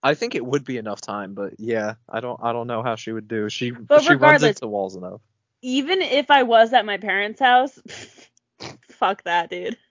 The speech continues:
Speaker 2: <laughs> I've tried at my parents' house when
Speaker 1: I
Speaker 2: I
Speaker 1: would
Speaker 2: could fucking see.
Speaker 1: I would fall, <laughs> I would fall down the, like, set of quote unquote stairs you have.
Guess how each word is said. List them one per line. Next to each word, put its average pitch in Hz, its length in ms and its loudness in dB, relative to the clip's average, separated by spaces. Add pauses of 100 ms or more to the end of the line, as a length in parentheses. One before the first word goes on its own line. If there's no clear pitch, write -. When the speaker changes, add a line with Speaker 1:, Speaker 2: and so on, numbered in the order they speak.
(680)
Speaker 2:
<laughs> - 120 -14 (640)
I've 254 240 4
tried 208 480 6
at 185 160 -2
my 185 120 -6
parents' 185 340 -6
house 180 360 -8 (240)
when 247 220 2
Speaker 1:
I 214 80 6
Speaker 2:
I - 60 8
Speaker 1:
would 127 140 -2
Speaker 2:
could - 180 -18
fucking - 300 -20
see. 180 320 -10 (300)
Speaker 1:
I 131 120 6
would 143 200 0
fall, 147 300 0 (140)
<laughs> - 120 -2
I 160 100 4
would 165 200 -2
fall 139 320 2
down 127 440 -4
the, 117 520 -8
like, 107 460 -6
set 117 280 -6
of 104 200 -10 (220)
quote 120 220 -6
unquote 110 300 -8
stairs 107 500 -4
you 107 220 -12
have. 104 280 -6